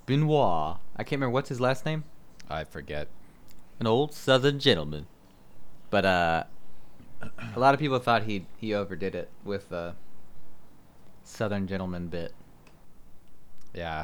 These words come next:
Speaker 2: I don't know. With the, uh, with the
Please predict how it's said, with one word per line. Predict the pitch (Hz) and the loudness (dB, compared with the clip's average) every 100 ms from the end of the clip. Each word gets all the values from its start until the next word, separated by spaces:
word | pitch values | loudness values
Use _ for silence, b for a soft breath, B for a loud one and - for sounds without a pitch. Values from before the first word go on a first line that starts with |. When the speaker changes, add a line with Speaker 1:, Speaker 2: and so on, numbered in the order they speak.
| - - | -6 -4
Speaker 2:
I | 107 | -4
don't | 90 | -2
know. | 82 82 - - - - - - - - - - | -4 -6 -10 -14 -14 -14 -12 -12 -10 -10 -12 -10
With | 98 95 | -10 -8
the, | 101 95 92 | -4 -2 0
uh, | 92 90 87 85 87 - - - - - - - - - - - - - - - - b b b | 2 2 2 0 -4 -10 -12 -12 -10 -10 -12 -16 -20 -20 -14 -12 -12 -10 -8 -8 -8 b b b
with | - 101 - - - - - - | -6 -6 -8 -20 -20 -20 -20 -8
the | 101 95 90 85 | -4 -2 0 -2